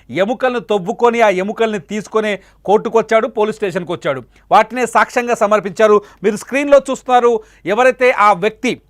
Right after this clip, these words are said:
ఆ, ఆ అనామక వ్యక్తి, ప్రస్తుతానికి ఆయనకి ఎటువంటి, ఆయన పేరును ప్రకటించడానికి వీల్లేదు.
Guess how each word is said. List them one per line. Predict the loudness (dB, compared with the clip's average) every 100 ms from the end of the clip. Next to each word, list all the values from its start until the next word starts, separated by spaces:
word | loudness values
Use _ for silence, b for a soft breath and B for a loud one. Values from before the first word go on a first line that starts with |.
| _ _ 4
ఆ, | 6 4 0 b 4
ఆ | 6 6 2
అనామక | 2 4 4 2 0
వ్యక్తి, | -2 -2
ప్రస్తుతానికి | -4 -2 0 0 0
ఆయనకి | -2 0
ఎటువంటి, | -4 0 0 0
ఆయన | 0
పేరును | -2 2 2 2 -4
ప్రకటించడానికి | -4 -2 -2 -2 0 0 -2
వీల్లేదు. | -4 -4 -2 0 0